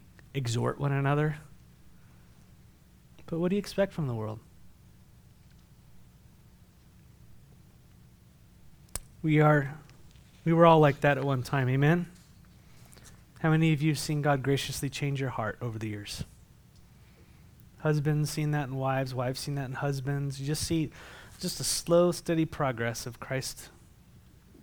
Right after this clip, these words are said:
knocking off the edges and becoming more like Christ. <clears throat> The Lord in his kindness, he reached into your toxic life, to my toxic life, and he saved us and returned us to the shepherd of our souls.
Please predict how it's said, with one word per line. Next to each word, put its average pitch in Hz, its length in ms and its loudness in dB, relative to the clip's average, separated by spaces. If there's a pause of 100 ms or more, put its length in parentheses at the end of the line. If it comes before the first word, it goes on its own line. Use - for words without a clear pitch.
(160)
knocking 156 340 0
off 151 200 -2
the 139 120 -2
edges 120 280 -4
and 123 80 -8
becoming 127 380 -6
more 127 120 -4
like 120 160 -8
Christ. - 460 -10
<clears throat> - 40 -20 (3000)
The 135 80 0
Lord 160 280 8
in 165 80 2
his 156 160 -2
kindness, 143 440 -4
he 156 120 -2
reached 147 340 -2
into 135 600 -4
your 143 220 -4
toxic 120 540 -6
life, 110 420 -10 (1300)
to 143 100 -2
my 135 200 2
toxic 123 540 -2
life, 117 300 -4
and 123 80 -4
he 120 60 -6
saved 123 460 -4
us 113 240 -8
and 120 100 -6
returned 131 460 -4
us 120 140 -8
to 123 60 -10
the 120 60 -4
shepherd 123 380 -6
of 117 80 -4
our 120 140 -4
souls. - 520 -12